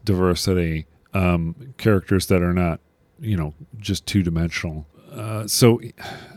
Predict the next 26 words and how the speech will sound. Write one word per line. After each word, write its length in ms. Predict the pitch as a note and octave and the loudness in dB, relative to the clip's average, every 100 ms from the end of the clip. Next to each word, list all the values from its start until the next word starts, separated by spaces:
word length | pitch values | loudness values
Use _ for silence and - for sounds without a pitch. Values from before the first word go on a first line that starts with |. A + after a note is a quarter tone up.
| - | -4
I 100 | A#2 | 2
don't 180 | C3 B2+ | 4 4
think 160 | C3+ B2 | 2 4
I 80 | G2+ | 2
need 280 | G2 G#2+ | 4 2
to 120 | F#2+ E2+ | 0 -2
explain 460 | - - G#2 F#2+ | -4 -2 0 0
this 240 | F2+ E2 G2 | -2 -4 -4
again, 540 | E2+ F#2+ F2 E2 D#2+ | -4 -2 -2 -2 -4
but 180 | F2+ E2+ | -4 -2
it, 160 | E2+ G2 | -4 -4
it's 280 | G2 - - | -4 -4 -4
just, 240 | G2 - | -4 0
like, 240 | G2+ E2 - | 0 0 -4
the, 140 | F2 F2+ | -6 -6
the 100 | - F#2+ | -4 0
Daniel 380 | G#2 G#2 G2+ | 2 2 0
Craig 360 | F2+ - G2+ F#2 | -2 0 0 0
series 680 | - F#2+ F2 E2+ E2+ E2 - - - - - _ - - | -2 -2 0 -2 -2 -4 -8 -14 -20 -20 -20 _ -16 -4
took 340 | - F#3+ - | 2 2 2
something 760 | - A#2+ G2+ - F#2+ F2+ F2 E2 | 2 2 2 2 2 2 -2 -4
and 280 | B2 B2 A2+ | 2 4 6
was 200 | A#2 G#2+ | 6 6
inspired 720 | G#2 - - - A#3 E3+ G#2 F2 | 2 -2 0 4 6 6 4 2
by 200 | E2+ D#2+ | 0 0
it, 220 | D#2+ | -2